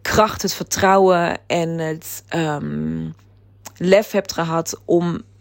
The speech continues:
iemand anders in een plaats te vervangen op dat moment. Want dat is ook geen makkelijke rol.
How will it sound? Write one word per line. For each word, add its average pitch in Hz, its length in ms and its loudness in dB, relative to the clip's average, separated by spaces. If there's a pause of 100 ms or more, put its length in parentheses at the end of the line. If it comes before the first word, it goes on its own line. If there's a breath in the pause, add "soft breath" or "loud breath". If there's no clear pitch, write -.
(200)
iemand 196 400 2
anders 185 400 0
in - 120 -2
een 170 200 -4
plaats 185 440 0
te 180 200 0
vervangen 180 880 0
op 208 200 -2
dat 202 220 -2
moment. 196 360 -2
Want 185 140 -4
dat 175 160 -4
is - 220 -10
ook 208 160 2
geen 202 160 -2
makkelijke 196 460 -4
rol. 185 340 -2